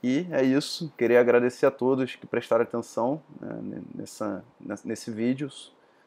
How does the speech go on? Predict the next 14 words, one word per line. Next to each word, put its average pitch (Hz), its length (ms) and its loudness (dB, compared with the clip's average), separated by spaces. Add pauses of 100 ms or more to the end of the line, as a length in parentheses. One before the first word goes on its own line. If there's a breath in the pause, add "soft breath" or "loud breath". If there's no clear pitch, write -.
(120)
da 104 80 -2
nossa 110 200 -4
série 110 220 0
especial 110 340 -2
sobre 117 200 -6
planejam-, 113 420 -4 (240)
planejamento 113 400 0
estratégico. 135 640 2 (720)
Semana 117 380 -6
que 127 100 -8
vem 117 160 -2
tem 123 100 -4
mais 123 300 2
um, 151 220 0